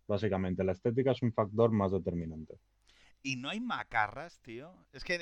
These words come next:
Speaker 2: eh, toda esta comunidad acaba
Speaker 1: No.
Speaker 2: generando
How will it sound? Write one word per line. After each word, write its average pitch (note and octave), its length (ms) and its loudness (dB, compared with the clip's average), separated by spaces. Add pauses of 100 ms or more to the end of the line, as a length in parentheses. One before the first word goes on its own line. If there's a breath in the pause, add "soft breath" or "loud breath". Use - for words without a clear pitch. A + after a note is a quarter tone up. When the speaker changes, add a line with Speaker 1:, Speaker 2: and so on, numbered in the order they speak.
(140)
Speaker 2:
eh, B2 60 -12
toda D#3 220 -4
esta F#3+ 220 -6
comunidad C#3+ 580 -6
acaba C#3 280 -8
Speaker 1:
No. B2 240 8
Speaker 2:
generando C#3+ 480 -4